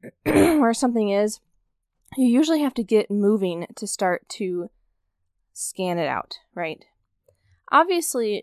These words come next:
don't just start running in one direction without, <laughs> you know, maybe asking someone for directions. But, like, you still gotta get moving, right? Does that make sense? So what I'm trying to encourage you is that you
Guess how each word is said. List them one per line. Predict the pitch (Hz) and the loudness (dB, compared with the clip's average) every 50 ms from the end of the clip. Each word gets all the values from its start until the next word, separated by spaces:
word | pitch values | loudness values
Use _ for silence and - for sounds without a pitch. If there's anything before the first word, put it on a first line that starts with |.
| - 220 | -8 -6
don't | - 202 202 - 214 | -6 -6 -6 -6 -10
just | - 185 - - | -12 -10 -10 -10
start | - - 180 175 170 - - - _ - - - - - | -8 -6 -4 -4 -4 -6 -10 -14 _ -20 -20 -20 -20 -12
running | 196 190 180 175 175 170 175 175 165 | -8 -6 -4 -4 -4 -6 -8 -10 -10
in | 165 165 | -8 -8
one | 160 165 165 160 | -6 -8 -8 -6
direction | 160 156 147 156 - - - - 160 156 151 160 175 _ _ _ _ _ _ _ _ _ | -6 -6 -6 -8 -8 -12 -12 -12 -12 -12 -12 -14 -16 _ _ _ _ _ _ _ _ _
without, | - 175 175 170 - - 175 156 151 151 151 143 - - - - - _ _ _ - - | -8 -6 -6 -6 -6 -6 -8 -6 -6 -6 -6 -8 -10 -12 -16 -18 -20 _ _ _ -20 -20
<laughs> | - _ - - | -20 _ -4 -2
you | 247 254 - 233 - - - - - - - - - - - - - _ 523 494 | 0 0 0 -2 -8 -10 -10 -14 -20 -20 -20 -20 -20 -20 -20 -20 -8 _ 0 2
know, | 392 262 254 | 4 4 2
maybe | 247 214 190 185 180 180 185 180 185 214 - _ _ _ _ _ - | 2 0 -2 -2 -2 -2 -4 -4 -4 -6 -10 _ _ _ _ _ -8
asking | 156 151 170 226 - - - 196 170 156 | -4 -4 -4 -4 -4 -6 -8 -8 -8 -8
someone | - - 160 139 147 135 135 139 - | -8 -10 -10 -10 -10 -12 -14 -14 -16
for | - - - | -16 -16 -16
directions. | - - 95 87 98 - - - - - - - 220 - - - _ _ _ - - _ _ - - - - - | -14 -14 -12 -14 -14 -16 -18 -20 -20 -18 -18 -18 -18 -20 -20 -20 _ _ _ -20 -20 _ _ -20 -20 -20 -4 0
But, | 254 262 - | 0 0 2
like, | 254 269 262 254 - | 2 2 0 0 -2
you | 240 262 | -4 -8
still | 254 - - 320 | -6 -4 -4 -2
gotta | 294 311 294 262 - | 0 2 0 0 0
get | - 185 - | -2 -4 -6
moving, | 185 170 160 131 - - - - - 202 - - | -6 -6 -6 -6 -8 -10 -12 -14 -16 -18 -12 -6
right? | 226 214 220 - | -4 -2 -2 -2
Does | 214 247 | -4 -4
that | 233 240 | -4 -4
make | 247 233 | -4 -4
sense? | - 240 220 226 226 - - | -4 -4 -4 -4 -6 -8 -8
So | - - 262 | -6 -4 -2
what | 247 - 269 277 | -2 0 0 0
I'm | 285 269 | -2 -2
trying | - - 320 330 339 | -4 -4 -4 -4 -4
to | 302 | -4
encourage | 254 - - 226 214 208 202 | -4 -4 -4 -4 -4 -4 -4
you | 208 185 | -6 -6
is | 180 180 175 | -4 -6 -6
that | - 185 175 175 170 - - _ _ _ _ _ _ _ _ _ _ _ _ _ _ _ _ - | -6 -4 -4 -4 -4 -6 -8 _ _ _ _ _ _ _ _ _ _ _ _ _ _ _ _ -8
you | 220 220 240 269 285 302 311 294 | -4 0 2 4 4 4 2 2